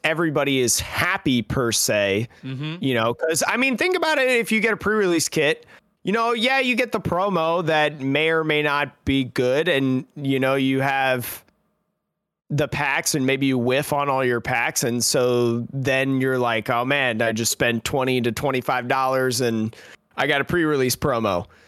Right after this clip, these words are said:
Speaker 1: you know?
Speaker 2: Yeah.
Speaker 1: And so if you walk away with a V, you know, most people like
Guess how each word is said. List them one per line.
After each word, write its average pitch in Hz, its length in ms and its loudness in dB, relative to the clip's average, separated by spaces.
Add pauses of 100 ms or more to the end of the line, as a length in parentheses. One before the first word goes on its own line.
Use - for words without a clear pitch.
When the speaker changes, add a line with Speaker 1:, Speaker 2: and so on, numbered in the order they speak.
(640)
Speaker 1:
you 139 200 0
know? 151 220 0
Speaker 2:
Yeah. 170 60 0
Speaker 1:
And 160 120 0
so 170 220 2
if 165 180 -2
you 170 100 2
walk 196 280 0
away 196 180 2
with 175 160 0
a 156 40 2
V, 190 600 2
you 160 80 0
know, 160 180 0
most 165 300 0
people 180 300 -2
like 151 500 -2